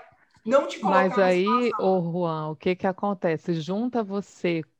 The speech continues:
Speaker 2: que acha que não tem o dom e que tem uma dificuldade com aquela habilidade,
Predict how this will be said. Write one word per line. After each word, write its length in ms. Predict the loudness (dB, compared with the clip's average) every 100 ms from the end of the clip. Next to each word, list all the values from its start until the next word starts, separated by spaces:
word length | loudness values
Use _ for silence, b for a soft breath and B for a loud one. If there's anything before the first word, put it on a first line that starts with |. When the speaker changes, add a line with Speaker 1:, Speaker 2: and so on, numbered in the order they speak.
| _
Speaker 2:
que 240 | -10 0 2
acha 540 | 4 4 2 -2 -6
que 160 | -6 -8
não 180 | -10 -8
tem 260 | -8 -6
o 80 | -8
dom 340 | -8 -6 -4
e 80 | -6
que 120 | -8 -10
tem 380 | -4 -2 -2
uma 260 | -4 -2 -4
dificuldade 1200 | -6 -10 -8 -8 -8 -8 -4 0 0 -2 -6 -14 -18 _
com 140 | -6 -6
aquela 360 | -2 0 0
habilidade, 840 | 0 -2 -4 -4 -2 0 0 -2